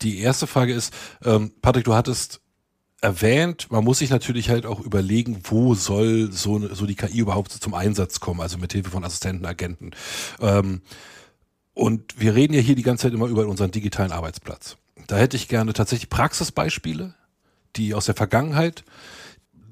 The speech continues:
damit, damit für uns einfach klar ist, okay, wo können wir das denn tatsächlich halt cool in unserem digitalen Arbeitsplatz, äh, ein-, einbinden, woran habe ich vielleicht nicht gedacht, ähm, aber es wäre trotzdem halt cool, das zu haben.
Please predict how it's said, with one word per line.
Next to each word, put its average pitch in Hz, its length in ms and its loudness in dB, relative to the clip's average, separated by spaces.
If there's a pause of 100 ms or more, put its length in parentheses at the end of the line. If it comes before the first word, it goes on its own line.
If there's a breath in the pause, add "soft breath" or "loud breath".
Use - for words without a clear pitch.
(120)
damit, 110 260 4
damit 117 200 6
für 135 140 0
uns 139 260 0
einfach 127 280 0
klar 123 260 0
ist, 120 80 -2
okay, 123 260 -2 (220 loud breath)
wo 120 140 4
können 131 180 6
wir 123 80 2
das 120 120 0
denn 123 100 -4
tatsächlich 117 420 -2
halt 110 140 2 (120)
cool 131 160 2
in 117 80 -2
unserem 104 280 -2
digitalen 107 440 -2
Arbeitsplatz, 98 760 -4
äh, 92 280 -2 (960 loud breath)
ein-, 113 280 6
einbinden, 107 800 0 (220 soft breath)
woran 110 240 4
habe 104 100 4
ich - 80 -6
vielleicht 95 260 0
nicht 117 220 -2
gedacht, 107 520 0
ähm, 98 280 -2
aber 104 240 2
es 92 140 -4
wäre 104 120 4
trotzdem 104 320 -2
halt 98 120 -2 (100)
cool, 107 100 0
das 95 160 -6
zu 95 160 -4
haben. 87 220 -2